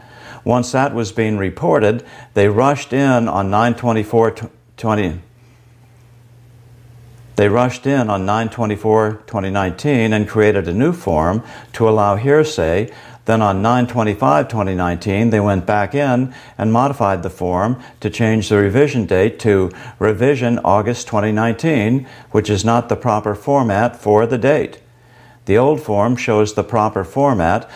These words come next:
for the revision date as twenty-eight May eighteen.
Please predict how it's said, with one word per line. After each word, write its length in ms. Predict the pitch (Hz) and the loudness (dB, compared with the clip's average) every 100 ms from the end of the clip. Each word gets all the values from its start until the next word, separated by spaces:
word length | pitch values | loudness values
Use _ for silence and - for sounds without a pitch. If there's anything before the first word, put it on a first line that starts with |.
| - - | -20 -4
for 160 | 113 107 | 0 2
the 100 | 104 | 2
revision 560 | 98 95 135 131 95 | 2 2 2 2 0
date 280 | 90 95 120 | 2 2 2
as 220 | 82 92 | 0 -2
twenty-eight 600 | - - 107 107 113 123 | -4 -4 0 2 2 0
May 300 | 92 95 107 | -2 0 0
eighteen. 680 | - 113 - 147 147 71 - | 2 0 0 -2 0 -4 -8